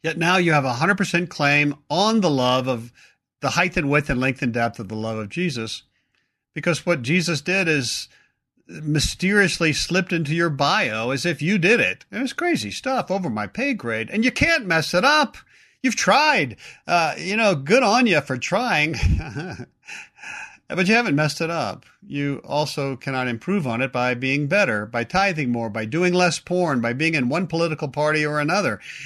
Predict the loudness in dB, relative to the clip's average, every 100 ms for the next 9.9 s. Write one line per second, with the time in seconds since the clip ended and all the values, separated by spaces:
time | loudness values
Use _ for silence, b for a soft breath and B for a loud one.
0 | B 2 4 2 0 2 4 4 2 2
1 | 2 2 0 0 -2 -2 -2 -2 0 0
2 | 0 -2 0 0 2 0 0 0 2 2
3 | 4 2 2 -6 B B B B B -6
4 | -6 -8 -6 -6 -2 4 4 6 4 4
5 | -2 -6 -2 -2 -2 0 2 2 -2 -4
6 | -4 -4 -2 -2 0 -2 0 -2 -2 -2
7 | -2 0 0 0 -2 -4 -8 _ b b
8 | b -6 -4 -4 -2 0 2 2 0 2
9 | 2 2 2 4 2 -2 -6 -14 -18